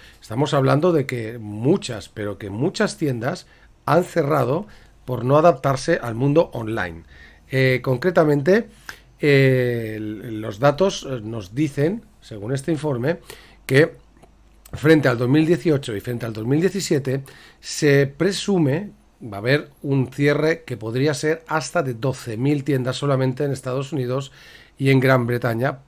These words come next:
para el último trimestre del dos mil diecinueve. Em, es, los, son los datos más feos eh, desde que, eh, repuntara el tema en el dos mil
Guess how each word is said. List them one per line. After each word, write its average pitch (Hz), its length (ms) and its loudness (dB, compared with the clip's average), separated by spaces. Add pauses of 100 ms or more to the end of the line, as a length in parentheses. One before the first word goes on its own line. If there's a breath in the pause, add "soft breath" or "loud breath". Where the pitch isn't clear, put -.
para 156 260 6
el 139 100 2
último 139 640 0
trimestre 131 720 -2 (380 loud breath)
del 120 160 -4
dos 120 180 -6
mil 135 320 4 (300)
diecinueve. 117 800 -2 (580 loud breath)
Em, 131 1000 4 (240)
es, 170 280 -2
los, 139 180 0
son 202 120 0
los 185 100 2
datos 160 260 -2
más 143 300 -4
feos 147 640 -2 (560 soft breath)
eh, 127 420 -2
desde 135 460 2
que, 139 800 0
eh, 113 40 -8
repuntara 131 540 0
el 139 80 0
tema 139 340 0
en 147 140 0
el 135 240 0
dos 131 200 -4
mil 131 260 -2